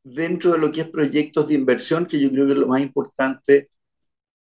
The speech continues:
hay un tema horroroso de la famosa permisología que tiene parada montones de cosas,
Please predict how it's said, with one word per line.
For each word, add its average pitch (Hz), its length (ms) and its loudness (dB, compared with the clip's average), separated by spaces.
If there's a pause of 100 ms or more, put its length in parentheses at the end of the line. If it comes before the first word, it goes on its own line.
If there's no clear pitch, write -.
(120)
hay 147 180 4
un 156 220 0
tema 160 260 2
horroroso 151 640 4
de 151 140 -8
la 131 160 0
famosa 135 500 -8
permisología 135 1300 -2 (580)
que 131 140 2
tiene 123 280 2
parada 123 360 4
montones 127 500 -2
de 123 140 -2
cosas, 139 420 -4